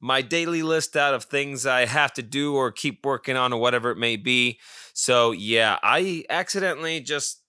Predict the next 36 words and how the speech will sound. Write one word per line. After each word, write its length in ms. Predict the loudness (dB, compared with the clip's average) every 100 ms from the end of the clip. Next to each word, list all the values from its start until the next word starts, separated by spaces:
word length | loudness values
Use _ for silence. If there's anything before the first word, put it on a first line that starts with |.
| _
spaced 480 | -8 -4 -4 -2 -2
it, 80 | -2
I 80 |
guess. 460 | -2 -2 -2 -4 -10 _ _ _ _ _ _ _ _ _ _ _
And 520 | -2 0 2 0 -4 -14 _ _ _
now 340 | -6 0 2 4
that 120 | 2
I'm 100 | 0
remembering, 600 | -4 -6 -4 -2 -4 -4 -8
I 120 | -6
should 280 | -4 -4 -2
go 120 | -2
do 160 | -2 -2
that 220 | -2 -2
now, 440 | -2 -2 0 -4
but 420 | -2 0 0 -2 _ _ _ _ _ _ _ _ _ _ _ _
it 60 | -10
means 140 | -2
I 100 | 2
have 120 | 2
to, 80 | 2
like, 240 | 0 0 0
get 160 | 4
up 300 | 6 4 2
and 140 | -2 -2
all 160 | 0
that 220 | 0 -2
stuff. 560 | -2 -2 -2 -4 -10 -6
<laughs> 720 | -4 0 0 0 -8 -12 -2
I 100 | 4
don't 120 | 6 6
have 100 | 6
my 120 | 4
list 340 | 4 2 0
right 280 | 2 4 4
here 340 | 4 2 0